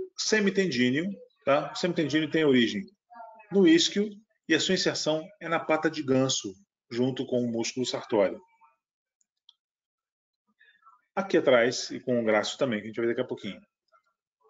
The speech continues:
O terceiro músculo aqui, olha, é o músculo semembranoso, tá?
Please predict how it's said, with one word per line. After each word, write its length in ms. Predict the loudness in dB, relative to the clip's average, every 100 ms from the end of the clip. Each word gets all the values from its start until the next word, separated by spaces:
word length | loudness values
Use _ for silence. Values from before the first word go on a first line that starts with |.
| _
O 100 | -6
terceiro 460 | 0 0 4 4 4
músculo 320 | 2 -2 -2
aqui, 120 | 2
olha, 200 | 4 6
é 120 | 4 0
o 80 |
músculo 300 | 0 0 0
semembranoso, 880 | 0 0 0 0 2 2 2 2 0 -10 _ _
tá? 260 | -4 -2